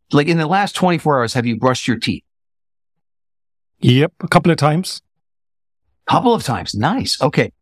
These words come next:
Speaker 1: Now, how long have you had that habit?
Speaker 2: Well, since I can remember, I guess ever since I had
Speaker 1: Okay, so
Speaker 2: teeth.
Speaker 1: we're
Speaker 2: Right.
Speaker 1: not gonna go, we don't, we're not gonna ask you your age, but basically for decades.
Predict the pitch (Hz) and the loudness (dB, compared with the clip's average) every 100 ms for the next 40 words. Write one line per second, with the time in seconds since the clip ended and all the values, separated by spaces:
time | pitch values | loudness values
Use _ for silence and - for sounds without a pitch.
0 | _ _ 147 143 - - 202 240 233 233 | _ _ 2 2 0 -4 -2 0 0 0
1 | 190 139 117 120 113 104 - 82 - - | -2 -2 -2 -2 -2 -4 -2 -4 -6 -14
2 | _ _ _ _ _ _ _ _ _ _ | _ _ _ _ _ _ _ _ _ _
3 | _ _ _ _ _ _ _ _ _ _ | _ _ _ _ _ _ _ _ _ _
4 | _ - 156 131 - _ _ _ - 127 | _ 0 2 2 -4 _ _ _ -2 -2
5 | - 123 139 135 135 214 180 - 147 110 | 0 0 2 2 2 0 -4 -4 -4 0
6 | 131 - - 143 123 139 147 127 143 101 | -2 -2 -2 -2 0 0 -2 0 0 2
7 | 139 127 120 147 139 180 - _ _ - | 0 0 -4 -2 -2 -2 -6 _ _ 2
8 | 214 220 214 156 151 139 139 147 165 147 | 4 4 2 2 2 0 0 2 2 0
9 | - 160 147 139 117 - _ - 135 127 | 0 2 2 2 0 -4 _ 2 2 2
10 | - 143 120 - 127 95 104 - 123 117 | 0 0 0 0 -2 -2 -6 -2 0 0
11 | - - _ _ 277 214 185 196 156 139 | -4 -20 _ _ -2 2 2 2 0 -2
12 | 120 117 101 110 - 78 - - | 0 0 2 0 -2 -10 -8 -10